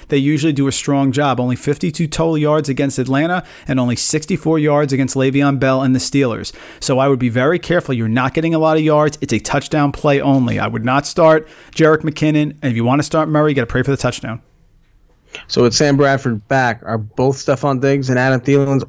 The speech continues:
Speaker 2: wide receiver ones, or you put Diggs ahead of Thielen?
Speaker 1: I put Diggs ahead of Thielen because right now Stefon Diggs is the number one receiver in fantasy, Scott. He's doing it with Case Keenum and Sam Bradford. I think he's an automatic start. This is like the Mike Evans start tonight. You're starting Stefon Diggs because you just have to.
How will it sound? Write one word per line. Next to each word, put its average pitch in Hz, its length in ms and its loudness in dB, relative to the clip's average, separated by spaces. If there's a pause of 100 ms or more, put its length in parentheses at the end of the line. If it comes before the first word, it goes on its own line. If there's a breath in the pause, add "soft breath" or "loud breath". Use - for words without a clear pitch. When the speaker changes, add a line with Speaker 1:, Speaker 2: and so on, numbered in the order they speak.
(120)
Speaker 2:
wide 127 220 2
receiver 123 260 0
ones, 131 360 2
or 110 140 0
you 107 140 2
put 107 240 -4
Diggs 117 200 2
ahead 107 200 2
of 98 80 -2
Thielen? 101 340 0 (100)
Speaker 1:
I 131 140 2
put 156 220 -2
Diggs 180 200 0
ahead 151 200 2
of 151 80 -2
Thielen 147 340 2
because 135 240 0
right 135 180 2
now 139 120 0
Stefon 143 340 0
Diggs 131 180 0
is 120 120 0
the 123 40 2
number 135 200 2
one 131 100 2
receiver 123 400 0
in 113 80 -2
fantasy, 131 440 -2
Scott. 127 280 -2
He's 120 140 -2
doing 139 240 2
it 127 40 -2
with 120 140 -4
Case - 300 -2
Keenum 131 320 0
and 113 80 -2
Sam 127 260 0
Bradford. 120 540 -2
I 127 120 -4
think 131 220 -2
he's 127 220 0
an 120 160 0
automatic 120 500 0
start. 101 380 -2
This 120 160 -2
is 127 100 -2
like 131 160 0
the 123 80 0
Mike 127 220 2
Evans 123 240 0
start 120 240 -2
tonight. 120 220 0
You're 113 120 -2
starting 131 320 0
Stefon 120 480 -2
Diggs 131 240 0
because 120 260 -2
you 120 60 -4
just 120 220 -4
have 139 240 -4
to. 113 180 -10